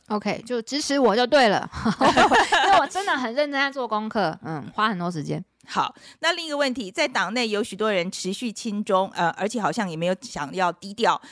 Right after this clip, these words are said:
Speaker 2: 那贵党有发现到这些问题，就是贵党死穴吗？有没有想要撕掉这些标签？是否有在讨论什么具体的做法？
Speaker 1: 呃，有，一定要撕掉亲中的标签，然后让大家知道我们是以台湾为主的。
Speaker 2: 嗯，OK。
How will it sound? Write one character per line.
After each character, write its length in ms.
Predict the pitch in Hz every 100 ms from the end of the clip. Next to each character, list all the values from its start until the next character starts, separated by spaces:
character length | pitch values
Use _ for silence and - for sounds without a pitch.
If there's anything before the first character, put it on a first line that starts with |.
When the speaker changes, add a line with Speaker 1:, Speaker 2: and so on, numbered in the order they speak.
| -
Speaker 2:
那 100 | 277
贵 160 | 302 311
党 240 | 226 180
有 140 | 175 160
发 220 | 240 220
现 120 | 247
到 140 | 214 196
这 100 | 208
些 160 | 220
问 200 | 202 196
题， 100 | 165
就 100 | 175
是 120 | 202
贵 160 | 214 196
党 180 | 127 156
死 320 | - 139 135
穴 320 | - 226 180
吗？ 320 | 160 156 151 -
有 120 | 190
没 120 | 202
有 40 | 240
想 160 | 190
要 80 | 170
撕 200 | - 214
掉 140 | 202
这 120 | 180 185
些 80 |
标 260 | 180 185 185
签？ 260 | - 185 185
是 200 | - 226
否 180 | 175
有 100 | 170
在 200 | 151 202
讨 260 | 190 - 147
论 180 | 185 180
什 140 | -
么 80 | 143
具 160 | - 175
体 160 | 117
的 60 | 95
做 200 | 180 107
法？ 300 | - - - -
Speaker 1:
呃， 300 | 240 240 226
有， 360 | 240 220 185 190 -
一 80 |
定 160 | 226 262
要 160 | 247 240
撕 220 | - 202
掉 180 | 220 190
亲 240 | - 185
中 180 | 180 170
的 80 | 147
标 260 | 151 131 -
签， 260 | - 131 190
然 120 | 196
后 60 | 214
让 120 | 208
大 100 | 185
家 100 | 185
知 200 | - 175
道 180 | 185 156
我 40 | 151
们 160 | 160
是 160 | 165 196
以 80 | 151
台 220 | 147 147
湾 160 | 147
为 140 | 123 98
主 160 | - -
的。 140 | - - _ _ -
Speaker 2:
嗯， 80 | 151 -
OK。 320 | 160 127